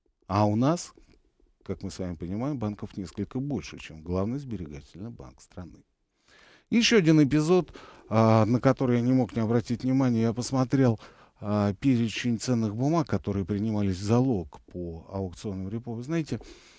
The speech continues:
м, на что я обратил внимание? А, каждый раз, э, этот перечень, этот список очень сильно менялся. Грубо говоря, сегодня, а,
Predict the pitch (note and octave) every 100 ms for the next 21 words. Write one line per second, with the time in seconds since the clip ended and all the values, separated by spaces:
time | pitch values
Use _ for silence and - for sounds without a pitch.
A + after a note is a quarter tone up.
0 | _ _ _ _ G#2+ G#2 G#2 G2+ G2+ G2
1 | F#2 _ A2 B2 - D3 A#2 A#2+ A2 A#2+
2 | B2 A#2+ G2 F2 - _ _ - F#2+ G2+
3 | - A#2+ G#2 B2 D3+ F#3 E3+ - - G2+
4 | G#2 G2+ G2 F2 - _ - A2+ - G#2+
5 | - - _ _ _ _ C#3+ D#3 F3 E3+
6 | B2+ F#2+ E2+ - B2 D3 - B2+ A#2 -
7 | G#2 F#2+ G#2+ A2+ - _ _ _ _ _
8 | _ _ _ _ _ _ _ _ B3 B3
9 | F3+ D#3+ D3+ C#3 - D3+ C#3+ G#2+ A2 -
10 | - - - G#2 A2 G#2